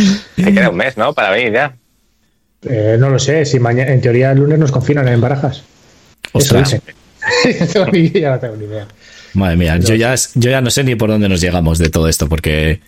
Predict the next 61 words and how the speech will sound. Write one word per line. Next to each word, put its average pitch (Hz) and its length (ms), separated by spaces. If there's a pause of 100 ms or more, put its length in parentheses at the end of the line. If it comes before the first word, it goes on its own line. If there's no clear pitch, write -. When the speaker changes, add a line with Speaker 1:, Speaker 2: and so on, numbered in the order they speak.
(220)
Speaker 3:
que 85 100
si 92 120
nos 87 140
confinan, 113 420
que 101 80
si 101 140
no, 123 180
que 101 100
si 95 140
luego 95 380
en 95 240
unas 95 240
zonas 90 240
sí, 110 100
en 95 80
otras 90 300
no, 123 140
bah, - 100 (180)
no - 140
sé. - 120 (140)
Speaker 2:
No, 143 140 (200)
tengo 113 180
ni 107 80
idea. 104 200 (1040)
Speaker 3:
Esto - 200
Speaker 2:
Yo - 20
Speaker 3:
es 127 60
Speaker 2:
cuando 139 440
Speaker 3:
un 139 60
Speaker 2:
pueda, 156 1160
eh, 131 40
cogeré, 135 360
si 135 160
te-, 131 160
tengo 139 220
amigos 135 340
de, 123 160
bueno, 123 320
de, 113 440
pues, 110 120 (220)
gente 131 200
ahí 127 80
en 123 80
Valladolid, 123 260
dice, 131 140
"No, 165 140
pues 143 120
tengo 170 140
un 190 80
amigo 190 300
de 180 260
Madrid 170 320
que 185 100
se - 80
ha - 20
venido 156 180
la 135 40
semana 127 220
pasada". 131 300
Digo, 107 160
"Pues, 110 340